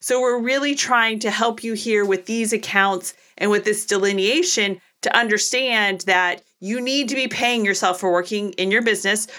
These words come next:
So we're gonna allocate a percent of the income to owner's pay. And that is how you think of paying yourself in your business.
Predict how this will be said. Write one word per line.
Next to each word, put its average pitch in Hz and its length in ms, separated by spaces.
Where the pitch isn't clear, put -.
So - 160
we're 214 80
gonna 214 240
allocate 226 540
a 262 40
percent 254 580
of 202 380
the 185 180
income 214 680
to 233 500
owner's 247 400
pay. 196 380
And 202 200
that 196 180
is 226 320
how 196 240
you 214 540
think 233 240
of 208 240
paying 269 340
yourself 196 440
in 190 180
your 185 100
business. 180 640